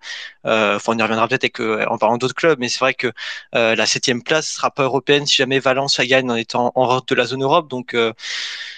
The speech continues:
donc effectivement, ça peut être un gros coup pour, euh, pour Valence de gagner cette, cette finale de Copa, en plus d'être, euh, un trophée assez, euh, assez important quand même pour eux.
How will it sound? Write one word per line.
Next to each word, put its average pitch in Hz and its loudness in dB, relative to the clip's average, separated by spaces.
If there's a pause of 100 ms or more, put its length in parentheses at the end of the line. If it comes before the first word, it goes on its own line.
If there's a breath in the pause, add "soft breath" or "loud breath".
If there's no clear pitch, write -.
(140 loud breath)
donc 143 2
effectivement, 165 0
ça 185 -2
peut - -2
être 143 2
un 143 2
gros 143 0
coup 175 -12
pour, 139 2
euh, 131 4
pour 131 -4
Valence 151 0
de 131 -4
gagner 123 0
cette, 123 -4
cette 135 -4
finale 131 0
de 131 -4
Copa, 135 0
en 156 4
plus 139 -6
d'être, 127 -4
euh, 117 -2
un 113 -4
trophée - -6
assez, 120 -2
euh, 110 -4
assez 117 -2
important 123 -2
quand 123 -2
même 117 -2
pour 113 -6
eux. 120 -20